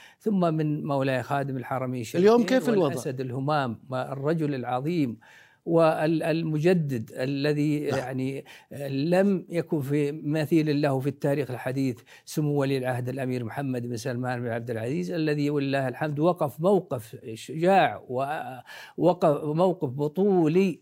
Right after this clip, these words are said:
Speaker 1: ضد هذه الفئة الباغية، خوفا على دينه وعلى مواطنيه ووطنه وأمنه واستقرار هذه البلاد المباركة.
Speaker 2: طيب.
Speaker 1: وأيضًا حرصا على أن تبقى المملكة العربية السعودية إن شاء الله في المكان اللائق بها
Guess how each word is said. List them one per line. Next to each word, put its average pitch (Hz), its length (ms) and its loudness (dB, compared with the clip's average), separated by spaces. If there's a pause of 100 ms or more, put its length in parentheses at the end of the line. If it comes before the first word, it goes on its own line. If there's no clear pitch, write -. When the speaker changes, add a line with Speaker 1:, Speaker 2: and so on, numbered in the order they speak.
Speaker 1:
ضد 156 320 0
هذه 151 320 2
الفئة 143 340 0
الباغية، 175 480 2
خوفا 147 500 0
على 135 260 -2
دينه 165 600 -2
وعلى 131 380 -2
مواطنيه 135 720 -4
ووطنه 170 720 -4
وأمنه 170 420 -4
واستقرار 139 600 -8
هذه 131 220 -10
البلاد 120 400 -8
المباركة. 170 640 -6 (280)
Speaker 2:
طيب. 147 120 2
Speaker 1:
وأيضًا 190 500 4
حرصا 180 440 2
على 143 240 -2
أن 165 240 -4
تبقى 151 320 -2
المملكة 151 520 -4
العربية 139 600 -4
السعودية 143 640 -4
إن 143 80 -4
شاء 151 240 -4
الله 170 160 -4
في - 100 -10
المكان 143 360 -6
اللائق 135 460 -4
بها 147 340 -6